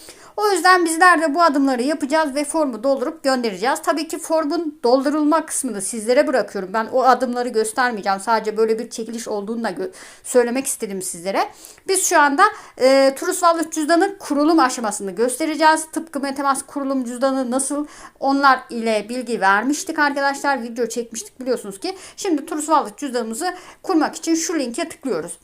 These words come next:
Kendi sitesinden lütfen, her cüzdanı kendi sitesinden indirmeye özen gösterin. Ben aşağıya link bırakırım fakat yine de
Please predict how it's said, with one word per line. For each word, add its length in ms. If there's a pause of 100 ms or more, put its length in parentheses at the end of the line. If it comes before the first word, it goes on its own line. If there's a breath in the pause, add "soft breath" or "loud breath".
(440 soft breath)
Kendi 460
sitesinden 760
lütfen, 500
her 260
cüzdanı 380
kendi 300
sitesinden 600
indirmeye 440
özen 300
gösterin. 400
Ben 120
aşağıya 360
link 320
bırakırım 380
fakat 360
yine 200
de 160